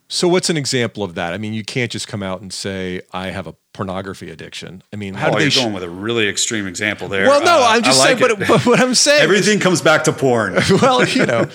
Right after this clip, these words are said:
Speaker 2: <laughs>
Speaker 1: porn and fish, basically. <laughs>
Speaker 2: Here's a more practical example.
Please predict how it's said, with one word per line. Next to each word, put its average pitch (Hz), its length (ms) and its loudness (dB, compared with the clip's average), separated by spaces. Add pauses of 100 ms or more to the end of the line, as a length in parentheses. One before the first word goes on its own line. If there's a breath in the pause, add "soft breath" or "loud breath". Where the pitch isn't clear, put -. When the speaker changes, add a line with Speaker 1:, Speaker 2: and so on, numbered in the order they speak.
(240)
Speaker 2:
<laughs> - 300 -10
Speaker 1:
porn 175 340 2
and 139 180 0
fish, - 420 -2
basically. 98 580 -8
<laughs> 170 1080 -2
Speaker 2:
Here's 165 200 2
a 185 40 -2
more 165 200 0
practical 110 420 -2
example. 87 480 -12